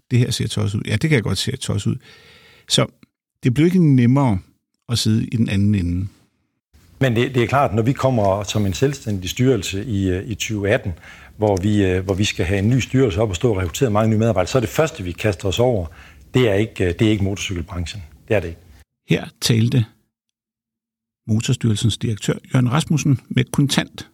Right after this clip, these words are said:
Speaker 1: og det var en udsendelse fra august måned, som handlede omkring, øh, noget med afgifter på motorcykler. Så man vælger altså at flytte og sige farvel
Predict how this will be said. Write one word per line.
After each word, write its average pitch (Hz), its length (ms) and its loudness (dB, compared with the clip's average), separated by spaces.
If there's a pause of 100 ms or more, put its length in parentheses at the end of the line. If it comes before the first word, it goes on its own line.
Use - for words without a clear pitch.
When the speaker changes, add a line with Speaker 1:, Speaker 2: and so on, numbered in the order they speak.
Speaker 1:
og - 200 -6
det 127 80 4
var 123 60 4
en 120 80 4
udsendelse 123 420 0
fra 110 100 -2
august 131 380 -2
måned, 113 260 4
som 117 200 0
handlede 107 380 2
omkring, 113 500 0
øh, 107 220 2
noget 107 200 2
med 110 160 2
afgifter 110 420 -2
på 113 120 -2
motorcykler. 131 680 0 (1300)
Så 135 220 0 (840)
man 143 240 2
vælger 208 260 2
altså 160 280 -4
at 135 120 -2
flytte 135 480 2 (580)
og - 80 -10
sige 135 160 0
farvel 131 400 0